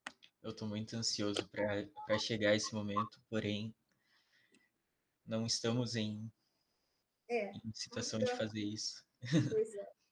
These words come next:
Speaker 2: vai demorar um pouquinho ainda. <laughs>
Speaker 1: Bom, e a última pergunta é se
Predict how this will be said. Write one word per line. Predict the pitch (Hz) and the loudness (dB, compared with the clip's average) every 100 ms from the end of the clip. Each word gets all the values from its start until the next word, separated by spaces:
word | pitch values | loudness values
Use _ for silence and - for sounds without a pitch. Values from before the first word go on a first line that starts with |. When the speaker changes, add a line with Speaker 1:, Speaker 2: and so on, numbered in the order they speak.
| _ | _
Speaker 2:
vai | 208 | -6
demorar | 190 208 208 247 | -4 0 4 4
um | 294 | 4
pouquinho | 349 - 285 247 247 | -4 -8 -4 -2 0
ainda. | 220 220 240 - - | 0 0 -4 -6 -14
<laughs> | 285 - 311 - _ _ _ _ _ _ _ _ _ _ - - - - - _ _ _ _ _ _ _ | -16 -8 -8 -8 _ _ _ _ _ _ _ _ _ _ -20 -20 -20 -20 -20 _ _ _ _ _ _ _
Speaker 1:
Bom, | 156 156 113 - _ _ _ | 0 0 0 -8 _ _ _
e | - 120 117 117 110 107 110 113 _ _ - _ _ _ - _ _ _ _ _ _ - | -6 -2 0 0 0 0 -2 -6 _ _ -20 _ _ _ -20 _ _ _ _ _ _ -4
a | |
última | 120 143 - 160 | -2 0 -2 -2
pergunta | 151 135 120 123 151 175 | 0 0 0 -4 -2 -2
é | 170 156 151 147 147 - _ _ - | 0 0 0 0 -4 -10 _ _ -14
se | - - 466 622 - - 110 113 | -6 0 4 4 4 0 -2 -4